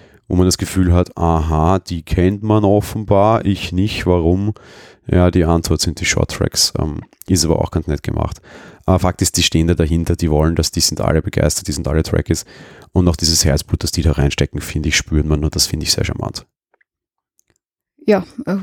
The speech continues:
Speaker 2: kann ich mich nur anschließen mit den Short Stories. Also wie gesagt, haben wir jetzt noch nicht geschaut. Aber ich bin gespannt, ob ich dann vielleicht manches auch noch besser verstehe.
Speaker 1: Ja,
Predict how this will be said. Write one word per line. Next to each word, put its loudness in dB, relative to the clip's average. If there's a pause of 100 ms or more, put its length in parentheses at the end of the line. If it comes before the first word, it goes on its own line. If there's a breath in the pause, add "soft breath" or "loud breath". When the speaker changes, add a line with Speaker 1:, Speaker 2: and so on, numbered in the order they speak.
(220)
Speaker 2:
kann 0
ich 2
mich 0
nur 2
anschließen 0
mit 0
den 2
Short 0
Stories. 2
Also 2 (240)
wie -2
gesagt, 0
haben 2
wir 4
jetzt 0
noch 2
nicht -2
geschaut. -2 (880 loud breath)
Aber 2
ich -2
bin 2
gespannt, 0
ob -2
ich -2
dann 0
vielleicht -2
manches 0
auch -2
noch -4
besser 0
verstehe. -4 (840 loud breath)
Speaker 1:
Ja, 2